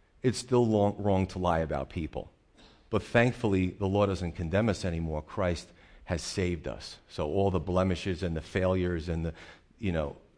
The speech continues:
maybe Satan holds that against you, or in your quiet time, you torture yourself and say, "I don't belong in church with those wonderful people. I'm a bad person." Okay, those, that's wrong. Christ,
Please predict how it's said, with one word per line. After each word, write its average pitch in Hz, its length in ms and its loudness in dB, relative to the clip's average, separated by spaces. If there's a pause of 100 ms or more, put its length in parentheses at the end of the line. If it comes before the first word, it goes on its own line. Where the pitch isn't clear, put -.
(220)
maybe 101 240 0
Satan 110 380 0
holds 87 260 -2
that 80 120 2
against 80 400 -4
you, 87 160 -4
or 80 140 -2
in 95 200 -4
your 87 120 -4
quiet 95 380 0
time, 85 320 -2
you 87 260 -2
torture 98 380 -2
yourself 85 420 -2
and 85 100 -6
say, 82 160 -2
"I 85 40 0
don't 87 160 -4
belong 82 260 -4
in 78 80 -6
church 87 260 -6
with 82 120 -6
those 82 180 -6
wonderful 82 400 -6
people. 82 400 -6 (260)
I'm 92 140 0
a 87 80 2
bad 85 320 2
person." 92 480 -6 (720)
Okay, 90 380 -2 (100)
those, 95 300 0
that's - 300 -4
wrong. 104 280 -2 (600)
Christ, 113 540 2